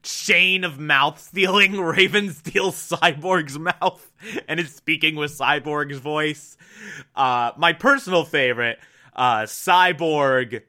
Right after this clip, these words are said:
stealing Starfire's mouth and talking with Starfire's voice.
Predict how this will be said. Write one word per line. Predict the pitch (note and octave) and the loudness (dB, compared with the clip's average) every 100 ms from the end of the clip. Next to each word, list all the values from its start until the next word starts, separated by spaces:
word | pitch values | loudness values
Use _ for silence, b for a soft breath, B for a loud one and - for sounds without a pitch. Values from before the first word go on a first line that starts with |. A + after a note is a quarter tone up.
| _ _ | _ _
stealing | - E3 C#3+ C3 | -4 -2 0 -2
Starfire's | B2+ - F3 E3+ F3 E3 D3 C3 B2+ B2 | -8 0 4 6 4 0 0 2 0 -4
mouth | A#2 C3 A#2+ A#2 A2+ _ _ _ _ _ b b b - | -6 -4 -2 -2 -6 _ _ _ _ _ b b b -4
and | C3+ C#3 C3 B2+ B2 G2+ _ | 2 2 2 0 -4 -14 _
talking | - D#3 D#3 C#3 | 0 0 0 -6
with | B2 - | -8 -12
Starfire's | - D3 C#3+ C#3 A#2+ A2+ A2+ A2 | -2 2 2 2 0 0 0 -4
voice. | G#2+ A2+ A2 G#2 - | -8 -6 -4 -6 -8